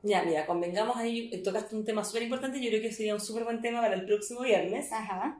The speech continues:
Speaker 2: ¿viste?
Speaker 1: Muy bueno.
Speaker 2: <laughs>
Speaker 1: Porque una cosa son las relaciones de pareja y lo otro son las relaciones abiertas, las relaciones, eh, los booty calls bien conocidos, los Tinder calls, ¿cachai? Cosas así.
Speaker 2: Ok.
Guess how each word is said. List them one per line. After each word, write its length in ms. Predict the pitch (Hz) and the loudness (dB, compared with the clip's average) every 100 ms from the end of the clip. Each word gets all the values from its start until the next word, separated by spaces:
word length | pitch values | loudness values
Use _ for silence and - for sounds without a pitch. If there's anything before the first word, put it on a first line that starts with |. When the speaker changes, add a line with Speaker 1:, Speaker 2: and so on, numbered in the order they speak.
| - | -4
Speaker 2:
¿viste? 200 | 269 349 | 0 2
Speaker 1:
Muy 140 | 247 294 | 4 4
bueno. 320 | 196 349 - | 10 10 10
Speaker 2:
<laughs> 1300 | 311 339 - - - 302 - 277 - 277 - - - | 6 6 4 0 -2 -4 -4 -8 -6 -6 -6 -6 -4
Speaker 1:
Porque 200 | 180 208 | 0 4
una 160 | 294 | 4
cosa 160 | 320 330 | 4 2
son 140 | 302 | 4
las 120 | 262 233 | 4 4
relaciones 340 | 214 208 190 | 2 2 -2
de 60 | 190 | 2
pareja 340 | 214 381 403 508 453 | 4 4 2 -2 2
y 100 | 285 | 4
lo 120 | 196 | 4
otro 160 | 196 294 | 4 0
son 160 | 311 | 0
las 100 | 285 | 0
relaciones 380 | 269 220 190 196 | 0 -2 -2 2
abiertas, 680 | 254 330 320 320 294 302 302 | 4 6 4 6 6 6 4
las 120 | 214 | 2
relaciones, 800 | 175 180 208 208 214 208 208 214 | 2 2 2 4 4 4 0 -2
eh, 540 | - - - - 320 277 | -4 -4 -6 -8 -6 0
los 260 | 233 262 214 | 8 8 8
booty 300 | 254 247 247 | 6 6 6
calls 260 | 220 214 214 | 4 4 2
bien 140 | 214 | 0
conocidos, 600 | 202 196 190 220 208 214 | 0 0 2 6 10 10
los 360 | 202 185 190 - | 8 4 0 -4
Tinder 320 | 233 220 196 | -2 0 0
calls, 360 | - 190 185 185 | 0 0 0 2
¿cachai? 400 | 202 190 208 196 | 2 2 -2 -2
Cosas 300 | 202 220 233 | -2 0 0
así. 140 | 226 | 0
Speaker 2:
Ok. 220 | 247 247 | -2 0